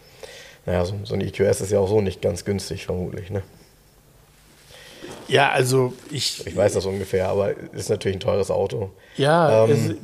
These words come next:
Speaker 2: es, also sagen wir mal so, in der, ähm,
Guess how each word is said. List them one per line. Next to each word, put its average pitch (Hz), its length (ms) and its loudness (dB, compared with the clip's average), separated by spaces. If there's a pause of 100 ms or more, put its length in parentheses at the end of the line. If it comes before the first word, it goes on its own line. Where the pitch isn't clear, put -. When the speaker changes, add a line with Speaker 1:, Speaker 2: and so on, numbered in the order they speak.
(100)
Speaker 2:
es, - 80 -14
also 131 200 2
sagen 175 200 8
wir 208 60 8
mal 175 120 8
so, 120 320 2 (960)
in 143 200 2
der, 135 480 6
ähm, 123 360 2